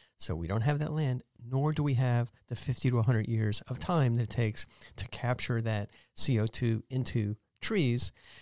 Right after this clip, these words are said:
And you also have to remember, eventually those trees are gonna decompose and the C O two is gonna go back.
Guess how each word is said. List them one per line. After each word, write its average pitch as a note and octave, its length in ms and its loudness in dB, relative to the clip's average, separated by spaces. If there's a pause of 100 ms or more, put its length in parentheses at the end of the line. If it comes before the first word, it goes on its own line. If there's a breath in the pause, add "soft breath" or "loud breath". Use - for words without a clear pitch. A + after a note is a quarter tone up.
(640 loud breath)
And D3 80 6
you C#3+ 80 10
also C#3 220 8
have B2 80 4
to - 80 4
remember, G#2+ 340 6
eventually G2+ 400 4
those F#2 200 0
trees F2 260 0
are F#2+ 60 0
gonna E2+ 260 0
decompose F2+ 580 0
and F2 80 -2
the E2 80 -2
C F2+ 140 0
O F2 40 -2
two - 140 -8
is - 80 -4
gonna E2+ 160 -6
go E2 60 -4
back. - 240 -10